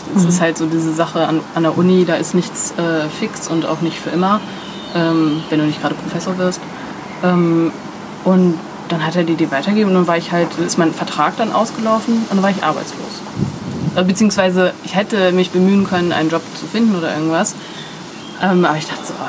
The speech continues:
Speaker 1: irgendwie ist das, irgendwie passt das gerade. Also ich, das war halt einfach ein krasser Prozess, auch
Speaker 2: Mhm.
Speaker 1: mit dem Stipendium und so. Und ich war voll überfordert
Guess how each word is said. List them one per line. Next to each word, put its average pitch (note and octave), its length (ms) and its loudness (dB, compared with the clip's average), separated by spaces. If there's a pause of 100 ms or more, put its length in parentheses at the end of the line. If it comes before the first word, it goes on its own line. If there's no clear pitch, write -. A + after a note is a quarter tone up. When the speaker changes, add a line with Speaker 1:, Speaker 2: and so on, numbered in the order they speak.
(140)
Speaker 1:
irgendwie G#3 180 4
ist A#3 120 0
das, - 340 -6
irgendwie G3+ 220 2
passt - 200 -4
das - 120 -10
gerade. - 240 -8 (420)
Also E3+ 140 0
ich, - 120 0 (260)
das D#3+ 200 -6
war E3 80 -2
halt F3 140 2
einfach E3 200 -4
ein E3+ 60 -4
krasser F3+ 240 -4
Prozess, G3 520 -2
auch - 80 -4
Speaker 2:
Mhm. G3+ 160 6
Speaker 1:
mit F3 100 4
dem G3+ 180 4
Stipendium G3 560 2
und E3+ 60 2
so. E3+ 120 0
Und E3+ 100 2
ich - 120 -6
war E3 100 0
voll F#3 280 4
überfordert F3+ 640 0